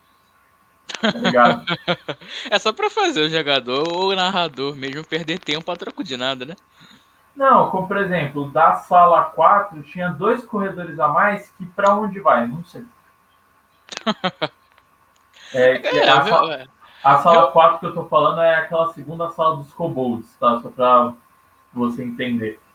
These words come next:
Speaker 2: Realmente, qual o propósito de você pegar e botar o pessoal pra entrar numa sala vazia, tá ligado? É basicamente, isso, isso passa muita vibe
Speaker 1: Não, não.
Speaker 2: de R P G eletrônico, que você tá lá querendo explorar tudo, aí você entra numa sala com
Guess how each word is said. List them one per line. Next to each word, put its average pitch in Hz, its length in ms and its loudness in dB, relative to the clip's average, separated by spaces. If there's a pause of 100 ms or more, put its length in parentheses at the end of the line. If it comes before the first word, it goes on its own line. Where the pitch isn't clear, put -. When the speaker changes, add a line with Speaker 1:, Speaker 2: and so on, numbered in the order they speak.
(1400)
Speaker 2:
Realmente, 294 600 -6
qual 196 200 -12
o 381 40 -18
propósito 147 560 -8
de 131 80 -8
você 127 320 -8
pegar 117 300 -4
e 123 40 -6
botar 123 340 -10
o 113 40 -12
pessoal 123 420 -8
pra 123 220 -8
entrar 117 240 -10
numa 113 220 -8
sala 110 260 -8
vazia, 104 580 -10
tá 104 120 -16
ligado? 104 420 -16 (320)
É 131 80 0
basicamente, 165 680 -6
isso, 392 280 -4
isso 190 260 -4
passa 190 320 -10
muita 165 340 -6
vibe 135 220 0
Speaker 1:
Não, 302 100 4
não. - 60 2
Speaker 2:
de 123 60 -2
R 131 120 -8
P 156 240 -4
G 143 120 -6 (140)
eletrônico, 135 640 -6
que 139 100 -10
você 131 180 -8
tá 127 200 0
lá 127 140 -2
querendo 131 280 -8
explorar 135 440 -8
tudo, 156 280 -12
aí 175 80 -2
você 151 400 -8
entra 147 300 -6
numa 139 480 -4
sala 127 320 -6
com 147 340 -16